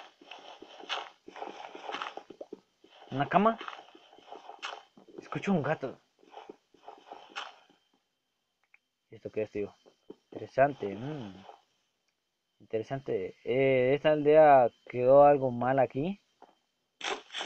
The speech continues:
O algo del estilo, quedó e-, enterrada, por decirlo así. Súper extraño. Vamos a hacer la miniatura aquí. Es que es lo más interesante que hemos encontrado, ¿eh? <laughs> Madre mía, solo medios programas y ya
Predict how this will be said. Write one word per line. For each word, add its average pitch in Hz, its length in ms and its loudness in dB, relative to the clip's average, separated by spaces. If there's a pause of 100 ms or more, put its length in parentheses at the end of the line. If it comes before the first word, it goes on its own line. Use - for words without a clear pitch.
(580)
O 120 80 6
algo 135 240 6
del 123 140 8
estilo, 139 320 2
quedó 139 320 8
e-, 135 340 2
enterrada, 127 680 6
por 117 160 -6
decirlo 127 260 -4
así. 147 320 -2 (1500)
Súper 131 500 -2
extraño. 107 340 -4
Vamos 151 160 2
a 180 40 0
hacer 165 280 4
la 143 140 4
miniatura 117 500 -2
aquí. 156 360 -8 (1200)
Es 113 140 -6
que 139 160 2
es 135 40 0
lo 127 140 -2
más 143 180 0
interesante 131 500 -2
que 143 100 0
hemos 139 140 -2
encontrado, 139 460 0
¿eh? 147 160 -8 (160)
<laughs> 160 1080 -12
Madre 151 300 0
mía, 135 380 0 (120)
solo 160 280 0
medios 160 320 0
programas 156 400 0
y 151 60 -4
ya 139 360 4